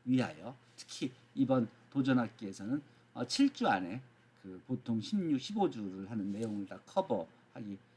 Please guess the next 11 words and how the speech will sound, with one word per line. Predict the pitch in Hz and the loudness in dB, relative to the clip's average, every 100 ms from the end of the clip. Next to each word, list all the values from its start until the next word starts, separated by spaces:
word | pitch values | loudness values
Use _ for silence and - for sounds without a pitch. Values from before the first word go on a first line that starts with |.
| _ | _
해야 | - 113 95 | -2 -2 -2
되기 | 101 90 - | -6 -8 -4
때문에 | 156 165 117 160 - - - - | 0 2 2 0 -4 -18 -20 -12
여러분들이, | 101 95 104 123 185 - - _ - | -8 -6 -4 -2 -4 -8 -20 _ -16
어, | 85 92 92 95 _ - | -12 -12 -12 -14 _ -10
에, | 120 - - | -10 -10 -2
코딩을 | - 254 254 214 175 | 8 8 10 6 4
활용하여 | 175 170 131 95 110 139 _ _ | -2 -2 -2 -2 -6 -10 _ _
실제 | - - - 117 | -20 -8 -4 0
계산이라든지 | 147 147 160 147 131 110 101 95 117 | 4 6 6 6 6 2 -4 -4 -4
시뮬레이션을 | - 180 156 123 104 90 110 | -6 -4 0 0 0 -2 -2